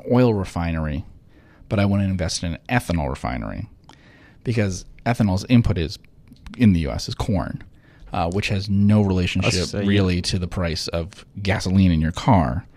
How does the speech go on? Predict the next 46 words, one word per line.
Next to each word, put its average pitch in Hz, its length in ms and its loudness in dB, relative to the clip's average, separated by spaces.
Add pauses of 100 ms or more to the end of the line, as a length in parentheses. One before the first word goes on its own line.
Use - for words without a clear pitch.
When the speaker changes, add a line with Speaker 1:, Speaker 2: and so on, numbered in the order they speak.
(280)
Speaker 1:
So - 140 -2
you're 104 120 2
basically 113 320 2
trying 95 280 0
to 90 80 -6
turn 87 380 -4
corn 95 640 2 (360)
into 101 380 -2
a 73 140 -4 (360)
substitute 95 600 -2
for 82 240 -6
getting, 85 460 2 (100)
moving 92 240 4
your 85 100 2
car 107 360 2
around. 58 320 -4 (840)
So 95 360 -2 (240)
y-, 101 300 -6 (100)
the, 120 280 -4
I 104 100 -2
don't 107 280 0
like 98 260 -2
that 87 120 -2
kind 92 140 0
of 90 60 0
business 98 260 0
because - 280 -4
that's - 180 -2
incredibly 104 600 -2
hard 90 240 -4
to - 60 -12
predict. - 540 -6 (520)
Um, 87 320 0
they're 92 120 -2
both 101 300 2
moving 92 320 2
all 78 140 -2
the - 80 -8
time, 82 400 -4
and 98 100 -6
they're 92 80 0
not 90 220 -2
moving 87 220 -4
together 87 400 0
that 69 180 -4
way. 60 220 -8